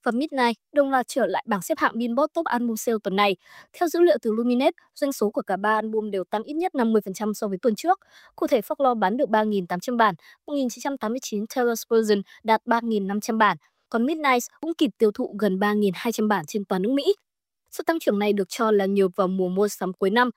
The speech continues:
thời điểm mà các đĩa nhạc vật lý, đặc biệt là đĩa than,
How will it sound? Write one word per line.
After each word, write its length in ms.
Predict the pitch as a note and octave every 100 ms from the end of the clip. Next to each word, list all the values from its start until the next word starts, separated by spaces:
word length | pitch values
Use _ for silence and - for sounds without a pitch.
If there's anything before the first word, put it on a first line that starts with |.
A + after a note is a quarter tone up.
| - -
thời 100 | -
điểm 180 | C4+ A3+
mà 60 | F3+
các 140 | C#4+ -
đĩa 140 | C4+
nhạc 180 | D#4+ C4 -
vật 80 | G3
lý, 280 | F#3+ F#3+ C#4+ _
đặc 140 | G#3+ A3+
biệt 180 | G#3+
là 140 | F#3 F3
đĩa 140 | F#3
than, 240 | - A#3+